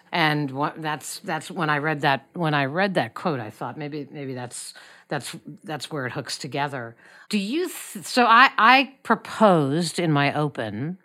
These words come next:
that you are something of a meditation evangelist, that you are somebody who is leading a movement to get people to understand the power of meditation. I,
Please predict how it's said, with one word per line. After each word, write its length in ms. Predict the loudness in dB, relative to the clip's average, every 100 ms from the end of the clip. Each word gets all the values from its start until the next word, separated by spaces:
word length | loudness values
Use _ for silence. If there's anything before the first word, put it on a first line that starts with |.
| 0
that 160 | 0 2
you 160 | 4
are 120 | 4 4
something 640 | 0 -2 -2 -2 -2 -2
of 800 | 0 2 2 2 -2 -6 -12 -16 -20 _ _ _ _ _ _
a 60 | -2
meditation 840 | 2 2 0 -2 -2 0 0 -4 -4
evangelist, 1080 | -8 -6 -4 -4 -8 -12 -14 -14 -12 -12 -16 _ -10
that 320 | -4 -4 -4
you 360 | -6 -4 -2 0
are 360 | 4 4 2 -2
somebody 420 | -4 -2 0 0
who 160 | -2 -2
is 400 | 0 -2 -4 -10 -16 -20 -20 -20 -10
leading 520 | -2 0 2 0 0
a 160 | -2 -2
movement 1200 | 0 0 2 0 0 -2 -2 -2 -4 -8 -12 -14 -18 -20 -10
to 100 | -6
get 280 | -2 -2 -2
people 280 | -6 -8 -6
to 160 | -8
understand 580 | -6 -6 -6 -4 -4 -4
the 60 | -8
power 380 | -4 -2 -2 -4
of 80 | -6
meditation. 720 | -8 -8 -8 -8 -8 -10 -12 -18 -20 -20 _ _ _ -2
I, 220 | 0 0